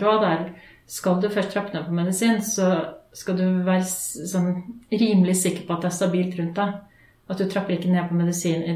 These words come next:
det du er liksom i gang med en, eh, flytteprosess, eller, jeg holdt på å si, en skilsmisse, eller, eh,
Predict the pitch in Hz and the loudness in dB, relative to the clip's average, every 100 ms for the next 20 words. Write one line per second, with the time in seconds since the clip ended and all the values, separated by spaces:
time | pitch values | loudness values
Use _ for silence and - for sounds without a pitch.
0 | 170 165 151 151 165 170 170 170 165 165 | 0 0 0 0 0 0 0 0 0 0
1 | 160 165 170 165 165 170 165 165 160 - | -2 0 2 0 -2 -4 -4 -4 -8 -12
2 | - - - _ - - 208 - 170 170 | -16 -20 -20 _ -6 -2 0 -2 -4 -2
3 | 185 175 - - - 170 165 165 165 165 | -2 -2 -4 -4 -2 -2 0 2 2 0
4 | 165 - - - _ _ _ 180 156 175 | -4 -12 -20 -20 _ _ _ -8 -6 0
5 | 185 170 165 - 165 147 147 - 165 - | 4 6 4 2 0 0 0 0 0 0
6 | - 175 175 165 156 156 156 156 160 160 | 0 0 0 -2 -2 -2 -2 -4 -4 -4
7 | 160 | -4